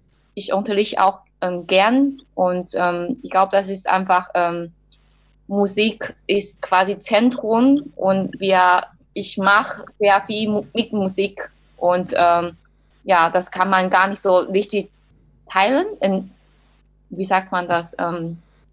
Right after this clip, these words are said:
für mich schwierig zu en-, äh, entfernen. Wenn ich an,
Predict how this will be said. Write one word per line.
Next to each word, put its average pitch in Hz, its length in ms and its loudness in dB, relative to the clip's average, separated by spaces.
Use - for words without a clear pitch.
für 226 140 2
mich 262 300 2
schwierig 226 600 0
zu 208 120 0
en-, 185 340 0
äh, 185 220 4
entfernen. 175 720 0
Wenn 185 200 2
ich 190 120 -2
an, - 120 0